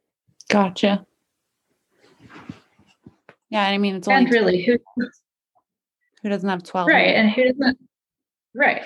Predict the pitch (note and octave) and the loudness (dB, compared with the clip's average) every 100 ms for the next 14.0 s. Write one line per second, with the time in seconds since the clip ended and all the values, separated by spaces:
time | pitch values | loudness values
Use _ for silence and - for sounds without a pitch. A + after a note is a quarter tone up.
0 | - - - _ - C#4 D4 C#4 C4 A#3+ | -10 -10 -10 _ -6 0 2 2 2 2
1 | A3 A3 G#3+ G#3+ G#3 - F#3+ A#3+ - _ | 2 0 0 0 -2 -2 -8 -12 -16 _
2 | _ _ _ _ _ _ G#3+ G#3 G3+ G3 | _ _ _ _ _ _ -4 -2 -4 -8
3 | - _ _ _ _ _ _ _ _ _ | -16 _ _ _ _ _ _ _ _ _
4 | _ _ _ - A3+ F#3 A3+ - - - | _ _ _ -4 0 2 2 -2 -8 -8
5 | - - - G#3 G#3 A3 G3+ G#3 A3 A3+ | -10 -20 -8 -2 0 2 2 2 2 0
6 | A3 - A#3 - _ _ _ _ _ - | -2 -6 -14 -20 _ _ _ _ _ 0
7 | C#4+ A#3 G3+ A3 A3+ A#3 A#3+ A#3 A3 G#3+ | 2 4 4 2 2 0 2 0 0 0
8 | G3+ G#3 G3+ F#3+ - F#3 F3+ D#3 G3+ G#3+ | 0 0 -2 -4 -4 -4 -2 -2 0 -2
9 | A3 - - G3+ G#3 A#3+ G#3 G#3+ E3+ F#3 | -2 -8 -10 -2 0 2 2 0 0 0
10 | F3 F3 F#3 G3+ F#3+ F#3+ - F#3+ G3 G#3 | -2 -4 -6 -6 -6 -8 -4 -2 0 2
11 | A3+ G#3 G3 F#3+ - - A3+ G#3+ A3 A3 | 4 4 2 -2 -2 -4 0 2 2 0
12 | - - _ _ _ - A3+ A3+ A#3 F#3+ | -6 -20 _ _ _ -2 0 2 0 2
13 | F3+ G#3+ A3 A#3 C4 A#3 G#3 F3+ F#3 | 2 2 2 4 2 2 0 0 -2